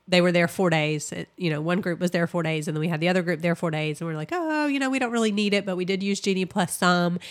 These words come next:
and I think, what, half a day in, and Scott's going to the gift shop and getting mag-, he was like, "Okay, m-, getting magic bands," because it's just, it's a lot to get the phone and try to, you know, find the ticket, and then if the technology doesn't work right, it's just like, "Okay,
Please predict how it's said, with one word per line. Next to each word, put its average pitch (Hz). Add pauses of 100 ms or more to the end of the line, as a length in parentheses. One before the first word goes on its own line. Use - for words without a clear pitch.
(160)
and 175
I 165
think, 170
what, 156
half -
a 185
day 165
in, 160
and 156
Scott's -
going 147
to 170
the 160
gift 143
shop -
and 165
getting 156
mag-, 147
he 165
was 160
like, -
"Okay, 143
m-, 160 (100)
getting 165
magic 147
bands," 156
because 262
it's 247
just, - (220)
it's 240
a 302
lot 170
to 220
get 170
the 165
phone 180
and 165
try 160
to, 147 (260)
you 190
know, 156
find 175
the 170
ticket, 190
and 175
then 160
if 156
the 170
technology 196
doesn't 185
work 175
right, 170
it's 156
just -
like, 143
"Okay, 147